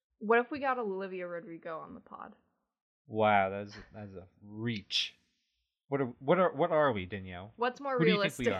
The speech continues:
Speaker 2: we are?
Speaker 1: <laughs> Us getting Olivia. Do you think we'd one day
Speaker 2: One day?
Speaker 1: get Dante Basco on the pod?
Speaker 2: If we got big enough, yeah.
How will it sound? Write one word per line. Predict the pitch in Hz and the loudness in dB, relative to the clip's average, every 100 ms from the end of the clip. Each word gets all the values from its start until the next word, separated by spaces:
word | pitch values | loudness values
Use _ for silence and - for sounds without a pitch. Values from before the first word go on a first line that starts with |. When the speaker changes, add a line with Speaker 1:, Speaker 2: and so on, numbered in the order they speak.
| 95 113 | -4 -2
Speaker 2:
we | 226 | -2
are? | |
Speaker 1:
<laughs> | |
Us | - | -2
getting | 302 226 226 | -6 -4 -4
Olivia. | 208 196 185 196 185 _ _ _ _ _ _ - | -4 -4 -6 -8 -8 _ _ _ _ _ _ -4
Do | 254 | -2
you | 311 | 0
think | 403 381 - _ _ _ _ _ | -2 -6 -12 _ _ _ _ _
we'd | 214 240 226 - | -4 -2 -2 -2
one | 202 190 185 | -4 -4 -2
day | 170 170 208 _ | -4 -4 -10 _
Speaker 2:
One | 120 127 123 | 0 0 2
day? | 131 131 143 - | -2 -2 -6 -6
Speaker 1:
get | 190 - | -6 0
Dante | 175 196 - | -2 -2 -10
Basco | 202 180 - 214 | -8 -10 -10 -12
on | 202 190 | -12 -12
the | |
pod? | 185 185 185 _ _ | -12 -12 -12 _ _
Speaker 2:
If | 427 - | -8 -4
we | |
got | 359 349 | 0 0
big | 151 143 | 2 0
enough, | 143 - | -4 -4
yeah. | 143 | -4